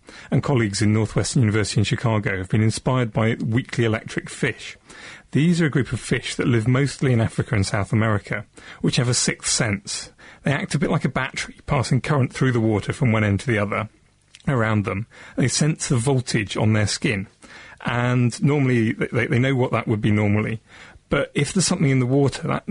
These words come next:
causes the current to flow a different way through the water.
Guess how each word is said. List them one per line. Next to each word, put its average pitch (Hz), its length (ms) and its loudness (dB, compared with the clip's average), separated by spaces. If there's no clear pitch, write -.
causes 123 320 2
the 113 80 0
current 135 420 0
to 120 60 -6
flow 120 380 0
a 107 40 2
different - 360 -2
way 110 160 2
through - 160 -2
the 104 100 0
water. 107 400 -2